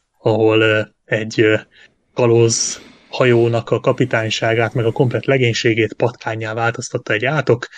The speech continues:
és, ö, az egyik, ö, illetve nem, bocsánat, több legénységi tagot tudsz irányítani, ezek között tudsz váltogatni, ezek különböző patkányok, és az a lényeg, hogy végigmenj a pályán, hogy, ö, hogy, ö,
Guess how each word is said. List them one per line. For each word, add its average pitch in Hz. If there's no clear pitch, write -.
és, -
ö, 107
az 113
egyik, 117
ö, 110
illetve 131
nem, 123
bocsánat, 123
több 127
legénységi 123
tagot 113
tudsz -
irányítani, 123
ezek 120
között 120
tudsz -
váltogatni, 127
ezek 120
különböző 120
patkányok, 120
és -
az 127
a 120
lényeg, 117
hogy 117
végigmenj 117
a 110
pályán, 117
hogy, 113
ö, 110
hogy, 113
ö, 110